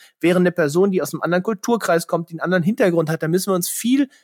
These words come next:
mehr Zeit rein investieren, um rauszufinden, wie tickt denn diese Person eigentlich? Was sind denn deren Werte? Was ist deren,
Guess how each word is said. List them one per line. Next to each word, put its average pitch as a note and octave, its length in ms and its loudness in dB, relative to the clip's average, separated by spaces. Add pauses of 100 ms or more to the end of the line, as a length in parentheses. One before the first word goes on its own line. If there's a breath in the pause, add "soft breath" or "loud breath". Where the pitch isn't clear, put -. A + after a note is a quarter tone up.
(180 soft breath)
mehr F#3 320 2
Zeit G3 520 0
rein G3+ 220 0
investieren, F#3+ 560 0
um F3 80 0
rauszufinden, F#3+ 880 0 (360 loud breath)
wie G3 160 -2
tickt - 280 -2
denn F3+ 100 4
diese C#3+ 240 0
Person B2 480 -2
eigentlich? F#2 420 -8
Was D#3 140 0
sind F3 200 0
denn D#3+ 120 2
deren D3 380 0
Werte? D#3 320 0
Was C#3 100 -6
ist D3+ 200 -4
deren, C#3 420 0